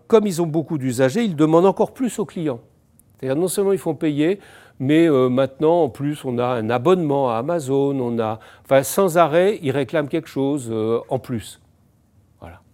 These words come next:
Donc, c'est la dégringolade. Les médias sociaux mettent de plus en plus de publicité, puisqu'ils ont de, besoin que les clients, euh, viennent. Surtout que les clients, ils commencent à se dire, euh, « Ça marche pas si bien que ça, la publicité sur Amazon, et la, la, non, la publicité sur Facebook, sur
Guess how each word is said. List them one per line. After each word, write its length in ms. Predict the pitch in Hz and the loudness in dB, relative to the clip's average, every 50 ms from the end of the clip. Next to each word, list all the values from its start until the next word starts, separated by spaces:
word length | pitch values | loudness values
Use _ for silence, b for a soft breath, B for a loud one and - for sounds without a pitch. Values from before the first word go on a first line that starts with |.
| _ _ b b b b b _ _ | _ _ b b b b b _ _
Donc, 160 | 117 127 117 | -6 -6 -6
c'est 160 | - - 139 | -4 -4 -2
la 100 | 123 123 | -2 -2
dégringolade. 640 | 120 117 123 107 110 110 104 101 113 127 175 240 262 - _ b b b b b b b b b b b b b _ _ _ _ _ _ _ _ _ _ _ _ _ _ _ _ | -2 -2 -4 -4 -4 -6 -4 -4 -2 -2 -2 -4 -6 -10 _ b b b b b b b b b b b b b _ _ _ _ _ _ _ _ _ _ _ _ _ _ _ _
Les 220 | 165 180 233 233 | -4 -2 0 2
médias 360 | 226 220 220 208 165 196 196 170 | 4 4 2 4 4 2 2 2
sociaux 420 | - 196 180 - - - 190 175 | 2 0 0 0 0 0 0 2
mettent 240 | 170 156 143 127 117 | 2 0 0 0 0
de 100 | 131 139 | -4 -4
plus 300 | - - - 160 143 131 | -4 -4 -4 -2 -2 0
en 100 | 139 131 | -2 -4
plus 320 | - - - 147 135 107 | -4 -4 -4 -4 -4 -2
de 80 | 113 131 | -4 -6
publicité, 680 | 107 - 127 113 104 127 127 - - 180 - - 277 | -6 -6 -10 -8 -8 -8 -10 -8 -10 -8 -8 -8 -10
puisqu'ils 720 | 262 - 190 147 - - - 156 151 147 135 123 117 98 117 | -8 -10 -14 -14 -14 -6 -2 0 0 0 0 -2 -2 -2 -4
ont 60 | 123 | -6
de, 420 | 120 113 110 107 110 107 107 110 107 | -4 -4 -4 -4 -4 -4 -4 -6 -6
besoin 380 | 95 104 113 107 110 147 151 135 | -6 -6 -6 -4 -2 -2 -4 -4
que 80 | - | -4
les 100 | - 117 | -6 -8
clients, 460 | 101 - - 120 117 127 131 131 127 b b b b b b _ | -6 -6 -8 -4 -2 -2 -2 -2 -4 b b b b b b _
euh, 100 | 101 104 | -8 -6
viennent. 440 | 104 113 135 226 240 226 165 113 107 | -6 0 0 0 0 0 -4 -8 -10
Surtout 340 | - - 139 113 - 175 147 | -8 -10 -10 -8 -6 -8 -6
que 120 | - 156 | -4 -4
les 80 | 143 113 | -6 -4
clients, 280 | - 139 135 147 156 | -4 -4 -2 -2 -2
ils 100 | 147 123 | -2 -2
commencent 380 | - - 120 120 131 120 - - | -6 -8 -6 -4 -4 -6 -6 -8
à 80 | 107 | -10
se 80 | 104 101 | -10 -10
dire, 340 | 110 127 143 147 131 104 107 | -8 -4 -4 -4 -2 -2 -4
euh, « 120 | 104 98 B B B B B B B B B _ _ _ - - - - - | -6 -6 B B B B B B B B B _ _ _ -20 -20 -20 -20 -20
Ça 160 | - - 123 110 | -6 -6 -4 -4
marche 180 | 110 - - | -4 -8 -8
pas 120 | - 117 98 | -10 -10 -10
si 120 | - - | -8 -10
bien 160 | 101 110 107 | -6 -6 -6
que 60 | - | -6
ça, 120 | - - 175 | -2 -2 -2
la 120 | 180 190 185 | -2 -2 -4
publicité 640 | - 185 151 135 151 135 - - 139 113 - 139 | -6 -10 -8 -8 -10 -10 -10 -12 -14 -8 -8 -8
sur 240 | 123 - - 135 120 | -8 -8 -10 -8 -8
Amazon, 560 | 123 120 123 117 110 104 120 123 127 127 120 | -6 -6 -6 -8 -8 -6 -6 -4 -4 -4 -4
et 140 | 117 120 113 | -6 -6 -6
la, 260 | 113 - - 110 110 | -8 -8 -8 -6 -6
la, 200 | 117 110 110 110 | -4 -4 -4 -4
non, 320 | 104 107 107 113 120 117 104 | -4 -6 -6 -6 -6 -6 -6
la 140 | 101 104 104 | -6 -6 -8
publicité 440 | - - 117 110 107 - - 131 | -8 -10 -12 -12 -12 -10 -8 -10
sur 200 | 113 - - 104 | -8 -8 -12 -14
Facebook, 500 | - - 117 110 98 95 107 123 127 123 - | -10 -8 -8 -8 -8 -8 -6 -8 -8 -8 -10
sur 180 | - - 98 | -14 -14 -14